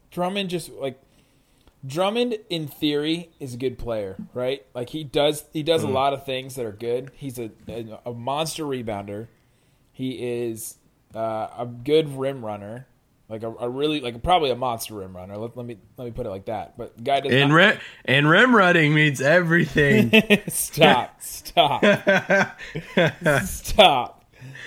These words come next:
Speaker 1: And, uh,
Speaker 2: Everything. All hell.
Speaker 1: but he
Speaker 2: Rim
Speaker 1: doesn't
Speaker 2: running.
Speaker 1: he doesn't really def-, like, protect the paint, really. And then the,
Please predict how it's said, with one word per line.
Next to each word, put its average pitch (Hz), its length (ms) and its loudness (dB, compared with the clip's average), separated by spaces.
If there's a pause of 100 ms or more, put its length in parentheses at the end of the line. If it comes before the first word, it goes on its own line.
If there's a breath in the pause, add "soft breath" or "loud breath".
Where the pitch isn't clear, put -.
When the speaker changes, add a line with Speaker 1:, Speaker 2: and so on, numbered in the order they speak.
(220 loud breath)
Speaker 1:
And, 156 320 6
uh, - 20 6
Speaker 2:
Everything. 117 800 4
All 143 400 4
hell. 135 640 4
Speaker 1:
but 202 140 2
he 226 80 2
Speaker 2:
Rim 131 100 8
Speaker 1:
doesn't 147 180 6
Speaker 2:
running. 117 600 2
Speaker 1:
he 254 180 -4
doesn't 277 260 0
really 262 200 0
def-, 208 260 -4 (160)
like, 156 280 -2
protect 190 380 -6
the - 60 -10
paint, 165 400 -4 (160)
really. 107 460 -8 (640)
And 156 760 -6
then 175 320 2
the, 156 140 -2